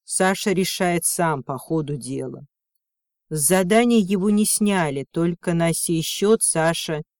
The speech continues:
не обольщался. Не было это знаком доверия или признанием прошлых заслуг. Как раз наоборот, облажался,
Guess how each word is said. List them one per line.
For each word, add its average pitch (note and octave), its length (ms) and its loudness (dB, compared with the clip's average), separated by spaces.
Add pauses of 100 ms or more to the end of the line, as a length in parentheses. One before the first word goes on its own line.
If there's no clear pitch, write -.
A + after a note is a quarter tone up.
(120)
не D3+ 160 -4
обольщался. D3+ 1160 -4 (920)
Не F#3 520 2
было F3+ 420 0
это F3 400 0
знаком F3 680 0
доверия F3+ 760 2
или F3+ 380 0
признанием E3+ 920 0
прошлых E3 680 -2
заслуг. D#3 840 -4 (680)
Как E3 260 -2
раз F#3+ 240 2
наоборот, F3 640 2 (320)
облажался, D#3+ 960 0